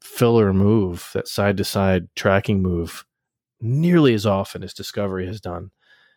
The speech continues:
And, you know, I'm, someone behind the scenes is thinking about that. But I, I wasn't even thinking about that watching this. Like, it was exciting enough.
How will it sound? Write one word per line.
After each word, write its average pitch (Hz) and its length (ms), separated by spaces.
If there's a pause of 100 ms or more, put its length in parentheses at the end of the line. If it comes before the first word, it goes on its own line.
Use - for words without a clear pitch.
(340)
And, 98 480
you 120 100
know, 117 100
I'm, 131 140 (120)
someone 143 300
behind 135 200
the 123 60
scenes 127 260
is 120 120
thinking 127 320
about 85 300
that. 95 200 (720)
But 120 280
I, 139 180
I 135 100
wasn't 156 180
even 135 160
thinking 120 240
about 98 240
that 123 160
watching 95 320
this. 87 180
Like, 98 140
it 139 40
was 139 140
exciting 101 380
enough. 95 360